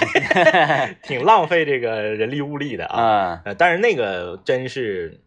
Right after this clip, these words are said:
Speaker 1: 我们大长春公交，
Speaker 2: 太好了，
Speaker 1: 公交界的，就是亮，就非常让人亮眼的这么一个，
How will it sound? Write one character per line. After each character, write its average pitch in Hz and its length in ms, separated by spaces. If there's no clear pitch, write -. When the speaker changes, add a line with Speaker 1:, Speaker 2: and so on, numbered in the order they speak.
Speaker 1:
我 95 220
们 104 140
大 127 140
长 117 160
春 101 380
公 147 160
交， 135 100
Speaker 2:
太 294 140
好 87 220
了， - 160
Speaker 1:
公 180 160
交 156 200
界 165 200
的， 113 280
就 139 140
是 113 320
亮， 311 280
就 208 100
非 339 160
常 294 140
让 339 100
人 302 200
亮 392 200
眼 160 280
的 120 100
这 202 100
么 160 120
一 117 120
个， 117 600